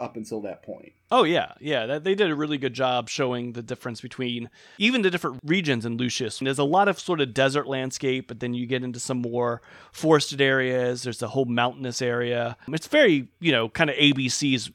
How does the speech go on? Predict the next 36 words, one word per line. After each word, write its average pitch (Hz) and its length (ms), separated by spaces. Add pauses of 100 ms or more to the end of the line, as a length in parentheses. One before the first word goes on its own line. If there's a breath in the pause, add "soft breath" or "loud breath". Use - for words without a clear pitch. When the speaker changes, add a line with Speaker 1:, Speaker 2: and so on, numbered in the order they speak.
(140)
Speaker 2:
J 143 160
R 131 100
P 120 140
G 240 220
making, 123 420
but 117 320 (100)
at 139 140
the 147 80
same 147 240
time, 185 340
it 123 100
has 160 240
that 135 120
sort 143 160
of 123 80
Americana 127 720
feel 151 340
to 107 240
it. 104 220 (520 loud breath)
And 151 160
then 170 100
you 165 80
go 185 260
to 160 420
this 131 200
very 127 260
Venice-feeling 123 840
city, 117 600 (600 soft breath)
and 139 160
then 143 120
you 143 120
get 143 200
on 131 200
the 123 60
train 117 720 (160)
to, 120 580